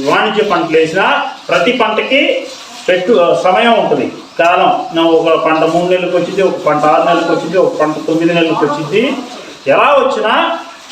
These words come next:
ఆ పంట మొదటి నుంచి పంట అయిపోయే వరకు నీకు ఉత్పత్తి ఖర్చు ఎంత వస్తుందో నువ్వు నికరంగా తేల్చుకోవాలి. రాయటం ద్వారానే నీకు అర్థమైంది. ఈ పంట మొదటి నుంచి లాస్ట్ వరకు ప్రతిరోజు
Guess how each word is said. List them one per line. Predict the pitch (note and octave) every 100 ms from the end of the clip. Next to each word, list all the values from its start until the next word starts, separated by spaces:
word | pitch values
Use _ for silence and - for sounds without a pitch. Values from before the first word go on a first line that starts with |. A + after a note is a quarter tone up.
| D3
ఆ | E3+ F#3+ F#3+
పంట | - - C#4+
మొదటి | A3+ G3+ A#3 - B3+
నుంచి | B3 B3+ C#4
పంట | G#3+ G#3 A3
అయిపోయే | G#3 G#3 G3
వరకు | F#3+ F#3+ F#3+
నీకు | D4 C4+ -
ఉత్పత్తి | F3+ F3 - - -
ఖర్చు | G#3 F#3+ - F3+
ఎంత | E3+
వస్తుందో | F3 E3+ F#3 G3+ C#4
నువ్వు | D4+ G#3
నికరంగా | F3 F3 - G#3 A3+
తేల్చుకోవాలి. | A3+ G3+ F#3 - D#3+ B2 - - - E3
రాయటం | A3 D4 D4+ D4+
ద్వారానే | C4 B3+ D4 E4
నీకు | E4+ C#4+
అర్థమైంది. | G#3+ A#3 A#3 G#3 B3+ - - F3+
ఈ | F#3+
పంట | F#3 F#3
మొదటి | B3+ G3+ F#3+ A3 A3+
నుంచి | A3 C4
లాస్ట్ | B3 C4+ G3 A3
వరకు | G3 F3+ F3+ C4+ C#4
ప్రతిరోజు | F#3 F#3 A3 A#3 B3+ C4+ - -